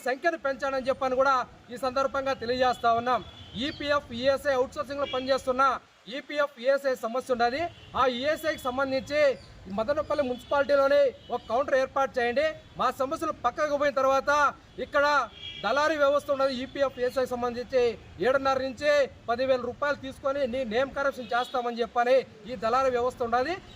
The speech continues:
ఇక్కడ ఉన్న మున్సిపల్ అధికారులు కూడా ఆ దళారీ వ్యవస్థకి సపోర్ట్ చేసే పరిస్థితి ఈ మదనపల్లిలో ఉన్నదని చెప్పని కూడా ఈ సందర్భంగా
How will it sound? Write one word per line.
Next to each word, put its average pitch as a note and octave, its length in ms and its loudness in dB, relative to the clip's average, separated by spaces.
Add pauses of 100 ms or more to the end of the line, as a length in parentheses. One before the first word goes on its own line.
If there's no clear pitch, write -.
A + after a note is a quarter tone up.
(100)
ఇక్కడ C4+ 220 0
ఉన్న D#4 180 0
మున్సిపల్ C#4 340 -2
అధికారులు C#4 380 0
కూడా D4+ 140 2 (360)
ఆ A#3+ 40 0 (100)
దళారీ C#4 380 4
వ్యవస్థకి D4+ 520 0 (380)
సపోర్ట్ C4+ 360 2
చేసే B3+ 180 0 (140)
పరిస్థితి D4+ 480 -2 (340)
ఈ A#3+ 120 -8
మదనపల్లిలో B3+ 460 0 (120)
ఉన్నదని A3+ 380 0
చెప్పని A3 280 -2
కూడా A#3 140 4 (360)
ఈ G#3+ 140 -12
సందర్భంగా A3+ 440 -2